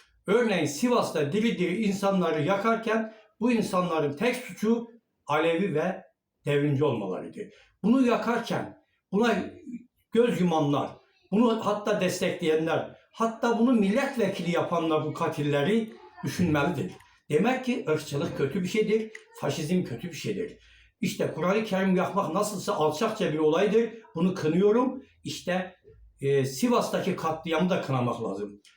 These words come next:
Maraş'ta insanları diri diri, kadınların bebeklerini karnından çıkaran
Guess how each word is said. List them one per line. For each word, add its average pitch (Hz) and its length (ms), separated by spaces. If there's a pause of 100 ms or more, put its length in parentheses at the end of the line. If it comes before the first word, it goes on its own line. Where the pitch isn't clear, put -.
(160)
Maraş'ta 208 600
insanları 185 760 (400)
diri 190 280
diri, 147 240
kadınların 190 640
bebeklerini 180 580
karnından 175 460
çıkaran 170 520